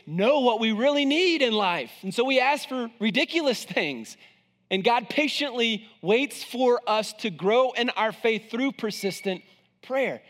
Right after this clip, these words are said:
I mean, what if we got everything we ever asked God for immediately? How would,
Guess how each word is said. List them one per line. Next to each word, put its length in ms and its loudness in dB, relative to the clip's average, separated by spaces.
I 40 -8
mean, 100 0
what 120 4
if 160 -4
we 120 2
got 280 2
everything 540 0
we 180 2
ever 200 0
asked 280 0
God 280 2
for 200 2
immediately? 600 0
How 240 0
would, 200 -2